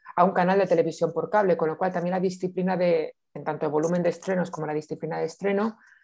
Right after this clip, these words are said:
no se produce en bloque, sino que se produce semana a semana, con lo cual también es diferente. Es decir, yo creo que hay que, y Apple, por ejemplo, pues es una compañía que se dedica a fabricar móviles que decidió, <laughs> evidentemente, porque posee casi mil millones de dispositivos en todo el mundo,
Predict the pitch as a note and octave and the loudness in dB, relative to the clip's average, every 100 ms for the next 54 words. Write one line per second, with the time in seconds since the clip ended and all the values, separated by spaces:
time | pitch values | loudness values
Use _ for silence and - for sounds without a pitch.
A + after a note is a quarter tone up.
0 | _ - - G3 F#3+ F3+ E3+ E3 E3+ E3 | _ -20 -2 2 2 4 2 2 0 2
1 | G#3+ G3 F3+ D#3+ D#3 D#3+ D#3+ D#3+ D#3+ D#3+ | 0 0 -6 -6 -6 -4 -2 -2 -4 -8
2 | D#3 D3+ - D#3 D3+ D3 D3 D3+ E3+ F3+ | -8 -8 -8 -8 -6 -8 -12 -4 -2 0
3 | F3 E3+ E3 D#3+ D#3+ E3+ D#3+ D3 C3+ _ | 0 0 0 -2 -2 -2 -2 -4 -8 _
4 | _ _ _ _ _ _ _ _ - G3 | _ _ _ _ _ _ _ _ -2 4
5 | F#3+ A3 B3+ B3 A#3 - F#3 D#3+ F3+ F#3 | 8 8 8 6 6 4 2 2 2 2
6 | F#3+ F#3 F#3 G3 A3 F#3 F3+ F3+ F3+ F#3 | 2 0 -2 -2 -2 -4 -6 0 0 2
7 | F3+ F#3 F#3+ F#3 F3+ E3 E3+ F3+ F3+ F#3 | 0 0 -2 -4 0 0 0 -2 0 2
8 | F3+ F#3 G3 B3 B3 E3+ - E3 E3+ G3 | 2 4 4 2 2 -2 -2 -2 0 0
9 | G3+ - - _ _ D#3+ D3 C#3 D3 E3 | -2 -12 -20 _ _ -10 -6 -4 0 0
10 | F#3 D#3+ C3 C#3+ D3+ E3+ E3 D3+ - D#3+ | 2 0 0 0 0 -2 -2 -6 -4 -4
11 | E3+ E3+ E3+ F3+ E3+ D#3+ D#3+ D#3+ D3 D#3+ | -4 -4 -2 -2 -2 -4 -6 -6 -4 -2
12 | D#3+ D#3 D#3+ D#3 F3 F#3+ G3 A3+ | -2 -2 -2 0 0 -2 -2 -4